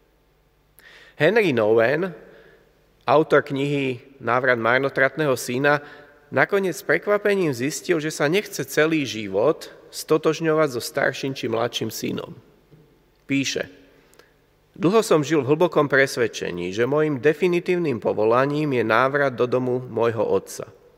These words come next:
Stálo ma to veľa duchovnej práce presvedčiť staršieho i mladšieho syna v sebe samom,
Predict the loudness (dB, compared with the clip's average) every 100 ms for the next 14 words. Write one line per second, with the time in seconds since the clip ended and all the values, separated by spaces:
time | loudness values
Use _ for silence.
0 | _ _ _ _ _ _ 0 2 2 0
1 | 0 0 0 2 0 0 0 2 2 4
2 | 2 2 -2 -4 -2 -2 -4 -6 -8 -12
3 | 0 0 0 -2 -4 -2 -2 0 0 0
4 | -4 -4 -6 -6 -2 -2 -2 -4 -4 -4
5 | -4 -2 -2 -4